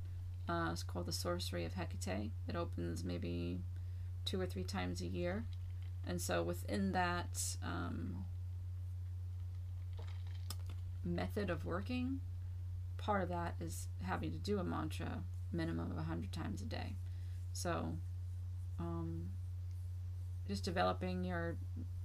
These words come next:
whether it's daily or a weekly practice, maybe you're not there yet. So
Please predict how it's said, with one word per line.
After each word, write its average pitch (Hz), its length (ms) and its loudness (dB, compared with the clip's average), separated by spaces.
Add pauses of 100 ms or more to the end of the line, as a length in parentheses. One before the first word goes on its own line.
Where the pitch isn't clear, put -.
(200)
whether 175 260 2
it's - 140 0
daily 175 460 2
or 165 120 0
a 165 80 0
weekly 170 380 0
practice, 190 760 0 (380)
maybe 104 280 2
you're 196 220 2
not 196 220 2 (300)
there 180 220 2
yet. 170 340 0
So 170 420 2